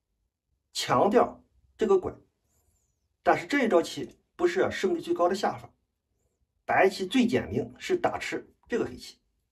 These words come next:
黑棋如果挡下去，白棋再长，这两个黑棋也不太好处理。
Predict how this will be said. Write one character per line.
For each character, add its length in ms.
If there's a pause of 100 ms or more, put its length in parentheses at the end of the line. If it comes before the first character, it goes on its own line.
(1080)
黑 260
棋 360 (400)
如 200
果 120
挡 200
下 80
去， 280 (1080)
白 180
棋 100
再 140
长， 240 (800)
这 140
两 140
个 80
黑 200
棋 380 (120)
也 180
不 120
太 140
好 160
处 160
理。 160